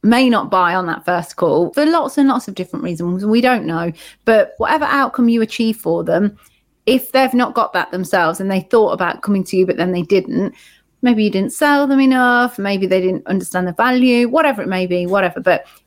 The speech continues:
in three months, six <laughs> months, not moved on, and, uh, you're still there, you're still going out, they're seeing other people come through your system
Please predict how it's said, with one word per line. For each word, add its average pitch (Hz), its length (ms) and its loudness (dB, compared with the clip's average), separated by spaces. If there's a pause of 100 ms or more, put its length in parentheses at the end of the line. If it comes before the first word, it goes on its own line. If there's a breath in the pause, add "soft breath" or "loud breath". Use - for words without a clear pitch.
in 226 200 4
three 294 240 2
months, 262 360 2
six - 260 -4
<laughs> - 0 -
months, 180 260 -4 (180)
not 220 180 2
moved 208 260 2
on, 175 260 0 (420 soft breath)
and, 185 280 2
uh, 180 180 4
you're 214 220 4
still 240 320 0
there, 214 260 2
you're 202 240 -2
still 226 180 -2
going 214 220 2
out, 214 120 0 (200 loud breath)
they're 233 160 2
seeing 269 340 2
other 247 140 0
people 208 520 0
come 202 180 -4
through 196 240 -2
your 196 200 2
system 196 600 -2